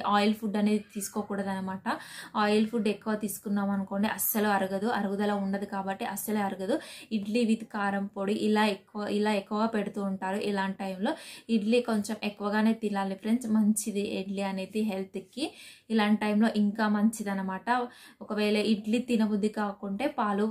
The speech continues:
బ్రెడ్ తినొచ్చు. అదేవిధంగా ఉప్మా కూడా తినొచ్చు ఫ్రెండ్స్. కొన్ని డేస్ తర్వాత ఉప్మా అనేది కూడా తినేయొచ్చు. తర్వాత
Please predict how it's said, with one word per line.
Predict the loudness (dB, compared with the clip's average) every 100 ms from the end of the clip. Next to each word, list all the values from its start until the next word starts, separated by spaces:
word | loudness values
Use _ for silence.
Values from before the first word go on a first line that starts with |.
| -4 _ _
బ్రెడ్ | -4 -2 -2 -4
తినొచ్చు. | -2 -2 -4 -6 -8 -8 -14 -10 -2
అదేవిధంగా | 2 4 4 2 2 2 2 0 -4 -10
ఉప్మా | -6 0 0
కూడా | 2 2
తినొచ్చు | 2 0 -2 -4
ఫ్రెండ్స్. | -4 -4 -2
కొన్ని | -2 0 2
డేస్ | 2 0
తర్వాత | -2 -2 -2 -2 -6
ఉప్మా | -6 -6 -4
అనేది | -2 -4 -6
కూడా | -6 -6 -6 -8 -20 -8
తినేయొచ్చు. | -2 0 2 0 0 -4 -4 -4 -4
తర్వాత | -2 0 0